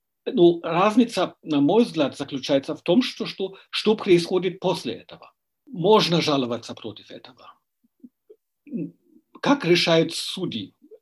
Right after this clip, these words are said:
как разбираются с-, с-, су-, су-, судьи с этим? Что происходит с полицейскими, которые нарушают правила? Что происходит с,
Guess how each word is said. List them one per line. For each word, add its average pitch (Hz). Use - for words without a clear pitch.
как 170
разбираются 165
с-, -
с-, 127
су-, 120
су-, 165
судьи 104
с -
этим? -
Что -
происходит 185
с -
полицейскими, 160
которые 117
нарушают 120
правила? 107
Что -
происходит 185
с, -